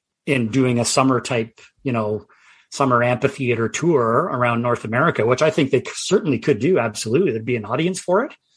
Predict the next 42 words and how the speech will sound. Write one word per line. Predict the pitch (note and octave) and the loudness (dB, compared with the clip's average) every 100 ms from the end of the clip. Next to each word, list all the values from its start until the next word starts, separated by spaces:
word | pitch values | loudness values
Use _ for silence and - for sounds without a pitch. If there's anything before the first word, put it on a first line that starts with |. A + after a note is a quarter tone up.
| - | -4
if | - | -4
things | - D3 B2+ | 2 2 2
go | - B2+ | 2 2
well | C3 B2+ | 2 2
on | A2 | 0
this | C3+ - | -2 -2
tour, | F3+ G#3+ C4+ _ _ _ - | 0 0 -2 _ _ _ -2
but | B2+ | 0
I | |
hadn't | B2+ D3 C3+ | 2 0 -2
actually | C3+ - A#2 | -4 -4 -4
thought | C#3+ B2+ | -2 -2
about | A#2 A#2 | -2 -4
that | A2+ G#2+ | -6 -2
happening. | A2+ - G#2 F#2 | -2 -2 -8 -6
So | B2+ A2 G#2+ - - - - - | -4 -2 -2 -6 -20 -20 -16 -4
that's | D#3+ D3 | -2 -2
interesting. | F#3+ G3+ - A2 | -2 -2 -4 -6
I | A2+ | -2
guess, | D#3+ - - - _ - - - _ _ _ - | 0 0 -4 -8 _ -20 -20 -20 _ _ _ -6
I | D3+ | -2
guess | A3 | 0
you | G4+ | 0
have | C#4 | 0
to | |
look | C#3 B2+ | 0 2
at | D3+ | 0
it | B2 | 0
from | A#2+ | -2
a | |
standpoint | - C3 C#3 A2 | 0 -2 -2 -4
too. | G2 F#3 | 0 0
Like, | A2 G#2 C3 | 0 -2 -4
as | A2 | -4
long | A2+ F#3 B3+ | 0 2 2
as | D3 | 2
there's | C#3 A#2 | 0 2
money | C3 D3 C3+ | 0 0 -2
to | A#2+ | -4
be | A2 | -4
made, | A2 C#3+ A2 F2 | -2 -2 -2 -6
right? | - B2 F#3 | -4 -4 -4